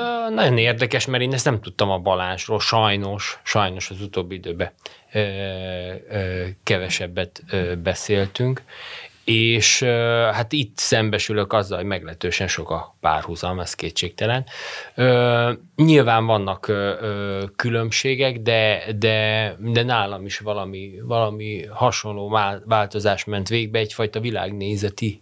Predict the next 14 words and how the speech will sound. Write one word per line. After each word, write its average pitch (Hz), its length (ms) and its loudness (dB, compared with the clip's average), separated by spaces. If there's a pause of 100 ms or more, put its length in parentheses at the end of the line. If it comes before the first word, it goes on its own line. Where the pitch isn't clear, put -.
(160)
ö, 110 640 -2
változás. 120 760 0 (680)
Ö, 131 360 2
de 131 80 4
hogyha 139 260 4
körbenézünk, 131 760 2
akkor, 120 580 2
akkor 123 360 0
eleve, 101 460 0
tehát - 220 -4
egy 98 160 -6
ilyen 104 420 -2 (540)
globális 104 600 2
átalakuláson 98 1040 -4